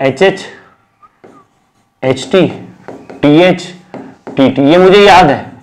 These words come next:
इसके लिए लिखा है मैंने, लेकिन आप हमेशा कैसे लिखोगे, आपको तरीका सिखाया है। भाई, दो coin फेंके तो output कितना होगा? दो power दो, मतलब चार,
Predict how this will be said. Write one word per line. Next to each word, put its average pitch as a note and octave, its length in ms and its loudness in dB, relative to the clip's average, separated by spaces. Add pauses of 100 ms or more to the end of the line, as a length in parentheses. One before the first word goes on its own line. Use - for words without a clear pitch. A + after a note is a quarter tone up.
इसके E3 220 -2
लिए F#3 100 4
लिखा E3 180 0
है C#3+ 100 0
मैंने, G#2+ 180 -4 (600)
लेकिन E3 200 4
आप F3+ 240 2
हमेशा F3 280 2
कैसे G3 260 2
लिखोगे, F#3 320 4
आपको F#3 280 2
तरीका F#3 300 2
सिखाया D3+ 300 0
है। - 240 -8 (300)
भाई, F#3 120 4
दो G3+ 220 6
coin G#3 200 4
फेंके G3 240 2
तो G3 80 4
output F#3 340 2
कितना F#3 200 0
होगा? G3 160 4
दो F3+ 200 4
power F#3 320 2
दो, E3+ 180 4
मतलब D#3 260 0
चार, C3 340 0